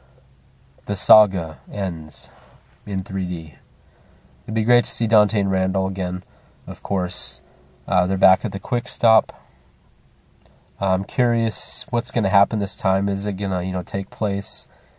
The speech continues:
in the Quick Stop? Are we gonna see Dante's wife, you know, over at Mooby's?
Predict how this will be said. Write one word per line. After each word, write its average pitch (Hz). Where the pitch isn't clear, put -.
in 101
the 98
Quick -
Stop? 104
Are 98
we 95
gonna 90
see 107
Dante's 98
wife, 92
you 101
know, 92
over 90
at 90
Mooby's? 98